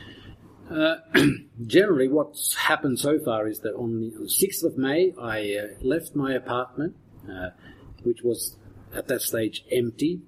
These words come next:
and I took my, uh, my little wagon and I rolled south from Stockholm on my way towards Sydney. And now, ten months later, I've, uh, covered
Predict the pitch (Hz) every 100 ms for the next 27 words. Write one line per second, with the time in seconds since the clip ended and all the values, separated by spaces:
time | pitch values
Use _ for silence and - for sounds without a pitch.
0 | - - 110 104 104 101 - 151 - 120
1 | 117 113 107 101 98 92 - - - -
2 | - 117 151 160 123 123 127 151 160 -
3 | 113 110 101 104 104 120 170 165 147 -
4 | - _ - - - - - 156 185 175
5 | - - - 160 - 135 - 123 123 117
6 | - - - - - - 135 127 120 117
7 | 110 110 110 110 107 98 - - - 147
8 | 160 156 - - - 131 107 92 71 -
9 | - - - - - - 107 107 131 135
10 | 143 180 - 139 131 117 110 120 131 117
11 | 123 - 113 113 101 107 104 - - -
12 | - - - - 127 117 120 -